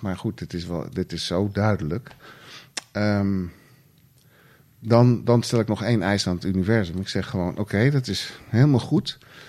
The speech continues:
Maar dan wil ik daar alleen maar in met Benjamin.' Benjamin is de beste gids van Co-, eh, Costa Rica. Die had mijn zus ook uiteindelijk gevonden. En, eh, en die zit ongeveer, nou ja, van de twaalf maanden in het jaar zit hij elf maanden in de jungles.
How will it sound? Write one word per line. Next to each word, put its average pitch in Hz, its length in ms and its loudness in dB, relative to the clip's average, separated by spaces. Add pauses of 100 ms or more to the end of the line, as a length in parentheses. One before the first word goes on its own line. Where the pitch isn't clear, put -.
(180)
Maar 120 180 4
dan 123 100 8
wil 120 120 8
ik 117 80 0
daar 113 120 4
alleen 123 240 6
maar 131 100 4
in 117 160 2
met 101 160 0
Benjamin.' 101 520 2
Benjamin 104 420 0
is 95 140 -4
de 98 80 -6
beste 95 400 -2
gids - 360 -4
van 95 320 -4
Co-, - 200 -8
eh, 95 220 -2
Costa 92 300 -8
Rica. 110 340 -2
Die 113 100 -2
had 101 160 -6
mijn 92 140 -2
zus 92 200 -4
ook 85 120 -6
uiteindelijk 85 380 -6
gevonden. 135 480 -2 (800)
En, 110 420 2
eh, 98 260 0
en 90 400 -6
die 87 120 0
zit 92 220 -2
ongeveer, 92 640 -2 (360)
nou 80 180 0
ja, 73 200 -2
van 95 220 -4
de 85 80 -6
twaalf 85 340 -2
maanden 90 300 -2
in 90 60 -2
het 90 100 0
jaar 92 140 0
zit 95 160 -4
hij - 80 -10
elf 104 200 0
maanden 95 380 2
in 98 60 0
de 98 80 -2
jungles. 98 560 -2